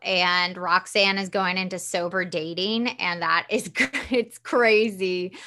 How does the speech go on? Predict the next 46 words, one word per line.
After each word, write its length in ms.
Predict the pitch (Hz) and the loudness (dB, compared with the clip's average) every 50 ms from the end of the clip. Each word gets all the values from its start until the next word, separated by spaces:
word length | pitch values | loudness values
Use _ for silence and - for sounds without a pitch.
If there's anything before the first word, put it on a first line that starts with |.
| - - - | -18 -4 -2
I've 120 | 214 214 | 0 4
already 200 | 220 226 220 226 | 6 6 6 6
got 180 | 214 233 226 185 | 6 4 4 4
the 60 | 214 | 2
first 360 | 202 - 208 196 202 - - | -4 -2 0 0 0 -2 -2
draft 300 | - 208 185 180 180 175 | 0 2 2 2 2 0
done. 380 | - 190 175 165 170 175 180 196 - | -2 -2 0 0 0 0 -2 -2 -2
I'm 220 | - 185 180 180 | -2 -2 -2 -2
in 80 | 180 175 | -4 -6
rewrites 580 | 175 170 175 175 175 180 170 175 175 - - | -6 -6 -6 -4 -2 -2 -2 -4 -6 -8 -12
now, 340 | - 165 160 165 165 180 190 | -8 -6 -4 -2 0 0 -2
and 200 | - - 190 185 | -2 -2 -6 -4
then 140 | 185 190 190 | -4 -4 -2
there's 240 | 196 202 202 196 196 | 0 0 -2 0 -2
a 80 | 214 | -4
book 260 | 208 190 220 220 220 - | -2 0 0 -2 -2 -2
three 300 | - 214 220 226 233 240 | -6 -2 0 0 0 0
and 180 | 233 220 226 | -2 -4 -4
four 460 | - 214 214 233 262 262 214 185 185 | -4 -2 0 2 2 4 4 2 2
that 340 | 175 180 185 185 180 180 - | 0 0 2 2 2 0 -2
is 80 | 196 180 | -2 0
already 320 | 190 185 185 185 196 170 | 0 2 2 0 -2 -4
outlined. 680 | - - 180 190 202 - - 160 160 160 165 170 165 | -2 -2 -2 -2 -2 -4 -4 -4 -4 -4 -6 -8 -10
So 200 | - - - 185 | -12 -6 -4 -4
yeah, 340 | 185 185 175 196 202 202 190 | -4 0 0 2 4 4 2
it's 140 | 170 - - | 2 0 -4
a 60 | 185 | -6
whole 280 | 160 - 185 185 185 185 | -4 -2 -2 0 0 -2
series 800 | 180 - - 170 175 196 208 202 185 170 175 175 175 - - _ _ - - _ _ _ _ _ _ _ _ | -4 -6 -10 -8 -6 -4 -4 -4 -6 -6 -8 -8 -10 -12 -16 _ _ -20 -20 _ _ _ _ _ _ _ _
following 380 | 202 196 196 196 208 208 208 202 | 4 4 6 4 4 2 0 2
Roxanne 580 | 202 190 185 185 - - 196 196 208 214 208 | 4 4 4 2 2 0 2 2 2 2 2
and 140 | 190 170 170 | 0 -4 -4
how 380 | - - - 196 185 185 185 190 | -10 -2 2 4 6 6 6 4
you 200 | 202 202 196 196 | 2 -2 -6 -8
can 220 | - 185 185 175 | -10 -10 -8 -6
live, 360 | 180 180 180 180 180 175 - _ | -4 -4 -2 -4 -4 -8 -12 _
you 100 | - 214 | -8 -6
know, 160 | 208 185 175 - | -4 -4 -4 -6
a 80 | - 185 | -6 -8
sober 560 | - - - - 208 185 190 185 196 185 185 180 | -8 -12 -8 -4 -2 -2 -2 -2 -2 -4 -4 -2
life 420 | 175 175 175 180 180 180 180 - - | 0 0 2 2 0 -2 -6 -8 -10
and 120 | - 180 | -8 -2
not 240 | 185 185 190 160 - | 2 2 2 2 0
use 300 | 170 180 214 262 262 - | -6 -8 -8 -8 -8 -12
people 340 | _ - 185 180 - 180 175 | _ -14 -12 -10 -8 -8 -8
anymore, 600 | 180 170 170 170 165 160 156 156 156 156 160 | -8 -10 -12 -14 -12 -8 -6 -6 -6 -8 -10